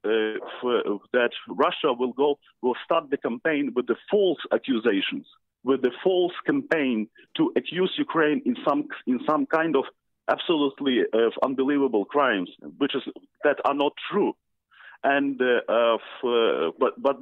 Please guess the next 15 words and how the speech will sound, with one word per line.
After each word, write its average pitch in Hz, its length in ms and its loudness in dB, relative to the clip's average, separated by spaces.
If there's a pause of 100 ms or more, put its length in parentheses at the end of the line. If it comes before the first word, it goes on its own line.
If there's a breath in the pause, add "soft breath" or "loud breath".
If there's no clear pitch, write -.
this 208 160 2
is 180 140 -2
the 151 80 0 (100)
continuation 160 640 0
of 143 160 2
the 131 80 -2 (140)
policy 247 360 0
of, 110 100 2 (140)
uh, 92 60 2 (100)
President 101 320 -2 (100)
Putin. 82 280 -12 (360 loud breath)
Before 220 360 0
that, 120 280 2 (140)
he 143 160 -4
occupied 127 540 0